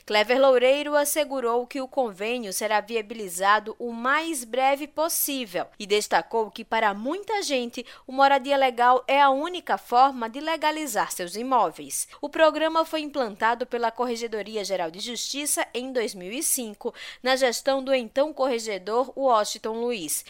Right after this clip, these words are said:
Em sua primeira edição, foram beneficiadas treze mil famílias.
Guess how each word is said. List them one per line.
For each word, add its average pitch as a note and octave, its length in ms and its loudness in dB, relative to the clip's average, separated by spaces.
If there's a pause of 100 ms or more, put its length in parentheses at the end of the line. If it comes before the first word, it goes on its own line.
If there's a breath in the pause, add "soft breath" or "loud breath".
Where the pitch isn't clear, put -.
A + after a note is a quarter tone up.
Em A3 160 -4
sua D#4 300 2
primeira D#4 460 -2
edição, D4 580 -2
foram C#4 340 0
beneficiadas A3+ 1000 0
treze C#4+ 520 0
mil B3+ 220 -4
famílias. C4 840 -6